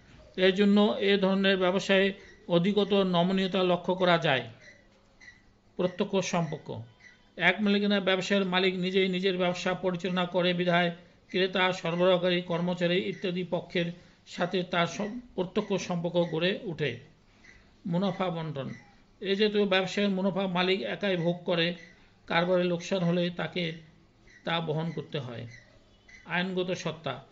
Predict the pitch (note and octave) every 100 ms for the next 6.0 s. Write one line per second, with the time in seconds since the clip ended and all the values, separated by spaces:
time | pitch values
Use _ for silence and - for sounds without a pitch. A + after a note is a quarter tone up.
0 | - - - - F3 F3+ G3+ G3 F3+ F#3
1 | E3+ G3+ G3+ G3+ F#3+ G3 G#3 F#3+ F#3 F#3+
2 | G3 F#3+ F#3 F3+ F#3+ - F3+ F3+ F3+ F3
3 | F3+ F#3 - - - - - - F3 F#3
4 | F#3+ F#3 F#3 F#3 F3+ - - F#3 C#3+ F#3+
5 | G3 G#3 F#3 G3 F#3 F#3+ F#3+ F#3 F#3